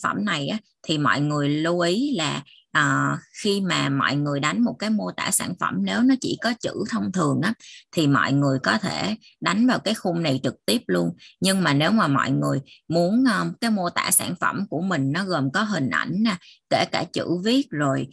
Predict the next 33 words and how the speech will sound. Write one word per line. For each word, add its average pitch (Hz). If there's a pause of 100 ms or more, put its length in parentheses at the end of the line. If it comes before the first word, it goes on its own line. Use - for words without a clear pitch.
(200)
à, 165
nghĩa 151
là 214
mình 143
tự 131
thiết 240
kế 196
giống 226
như 202
là 165
mình 139
làm 143
ở 143
trên, 175
à, 175 (420)
à, 170 (140)
trên 180
cái 233
phần 156
post 202
product 190
á, 247 (420)
thì 151
mọi 127
người 151
lưu 156
ý 180
giúp 240
em 180
là 151
mọi 135
người 143
sẽ, -